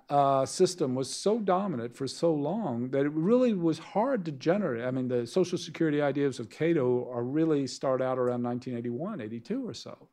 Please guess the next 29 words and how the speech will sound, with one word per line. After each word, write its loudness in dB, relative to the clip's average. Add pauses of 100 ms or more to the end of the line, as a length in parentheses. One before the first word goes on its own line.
(220)
So 2
you 4
don't 6
have 4
a 6
fully 6
fledged 0
idea 0 (420)
about 2
what, 6 (240)
what 8
is 4
the 2
options -6 (160)
when 0
you 2
have 0
a -2
crisis -10
in -10
Social -10
Security, -6
and 0
even 0
more 0
so 2
in 0
Medicare, -6
right? -2